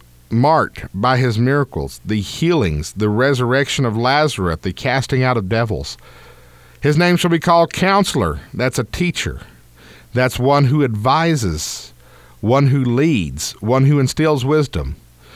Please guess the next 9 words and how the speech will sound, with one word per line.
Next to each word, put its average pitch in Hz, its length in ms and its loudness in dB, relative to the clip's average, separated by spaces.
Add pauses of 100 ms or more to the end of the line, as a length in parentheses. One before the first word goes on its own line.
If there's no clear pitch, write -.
(420)
"The 135 120 2
Mighty 175 400 4
God." 165 580 2 (500)
The 113 120 -4
Bible 139 280 2
teaches 117 500 -2
that 98 180 -4
Christ 135 600 -2
was 104 540 -2